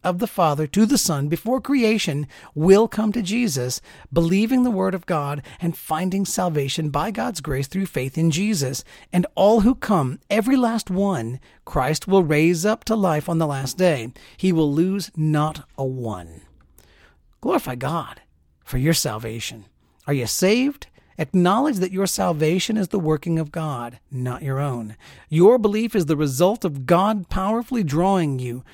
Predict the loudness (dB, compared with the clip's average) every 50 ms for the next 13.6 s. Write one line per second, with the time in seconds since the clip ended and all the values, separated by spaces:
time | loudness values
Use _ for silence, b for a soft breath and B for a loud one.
0 | b b b -4 -2 -2 -2 -2 -2 0 0 2 2 2 2 2 0 -2 -2 -2
1 | -4 -4 -2 0 0 2 2 2 2 0 -2 -2 -2 -2 -2 0 -2 -2 0 0
2 | 0 0 0 0 0 -2 -2 -2 -4 -6 -4 -2 -2 -2 -2 -4 -6 -10 -12 -16
3 | -18 -20 -20 _ b b b b b b b 4 6 6 6 6 4 2 2 2
4 | 0 -2 0 2 4 4 4 2 0 -2 -2 -2 -4 -2 0 0 0 0 2 2
5 | 2 4 4 2 2 0 -2 0 2 2 2 2 0 0 -2 0 0 2 2 2
6 | 2 0 0 0 -2 -2 0 -2 0 2 2 2 0 0 0 0 0 2 2 0
7 | 0 -2 B B B B B -2 4 4 4 4 4 0 -4 -6 -2 0 0 2
8 | 2 0 0 0 0 0 -2 -2 -2 -2 -2 -2 -4 -6 -6 -6 -6 -6 -6 -6
9 | -8 -10 -12 -14 -16 -18 -20 b b b b b b b _ _ _ _ -20 -20
10 | _ -8 -6 -4 -4 -6 -8 -10 -12 -12 -12 -12 -14 -16 -18 -18 -20 b b b
11 | b _ -6 -2 0 0 0 0 -4 -8 -8 -6 -6 -6 -6 -8 -8 -12 -14 -18
12 | b b b b -10 -6 0 2 2 2 0 -2 -6 -6 -4 -4 -6 -8 -14 -16
13 | -8 -4 -4 -4 -4 -4 -6 -6 -6 -6 -6 -10